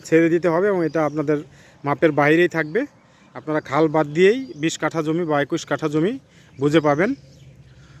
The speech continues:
তো যাদের প্রয়োজন হবে, এটা ঢাকা ময়মনসিংহ মহাসড়ক জৈনা বাজার থেকে মাত্র মাত্র পাঁচ কিলো আনুমানিক দূরত্বে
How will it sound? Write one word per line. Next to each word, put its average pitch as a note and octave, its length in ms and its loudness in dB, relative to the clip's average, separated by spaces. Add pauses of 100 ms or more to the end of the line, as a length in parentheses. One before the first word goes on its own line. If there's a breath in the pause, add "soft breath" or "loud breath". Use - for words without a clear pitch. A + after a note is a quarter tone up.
(140 soft breath)
তো - 140 -8
যাদের D3 340 4 (120)
প্রয়োজন E3+ 320 2
হবে, D3 240 -4 (220)
এটা C#3+ 180 -2 (140)
ঢাকা C#3 220 0
ময়মনসিংহ E3 400 0
মহাসড়ক E3 440 -2 (240)
জৈনা D#3 200 2
বাজার D#3 320 0
থেকে F3 160 -8
মাত্র D#3 260 -6 (1900)
মাত্র D#3+ 400 2 (240)
পাঁচ E3 240 0
কিলো F3 360 2 (440)
আনুমানিক E3 400 -2 (560)
দূরত্বে E3+ 440 0